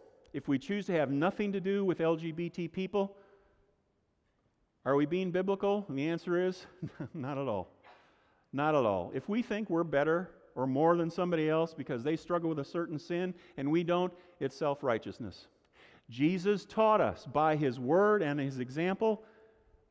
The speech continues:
that we are not supposed to be self-righteous. And we are not supposed to shun people because we think they're sinners.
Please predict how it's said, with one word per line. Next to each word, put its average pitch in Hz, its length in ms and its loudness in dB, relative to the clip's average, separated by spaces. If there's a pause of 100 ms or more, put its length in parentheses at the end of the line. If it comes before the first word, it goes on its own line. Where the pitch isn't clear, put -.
(160)
that 139 140 2
we 180 220 2
are 233 100 0
not 233 240 0
supposed 233 520 0
to 190 40 0
be 156 160 0
self-righteous. 120 840 -2 (1000)
And 131 160 0
we 233 160 2
are 240 120 0
not 233 280 0
supposed - 600 4
to 208 80 -2
shun 208 440 -2
people 120 320 -2
because 143 540 -4 (580)
we 160 160 0
think 165 240 -4
they're 143 140 -2
sinners. 120 540 -6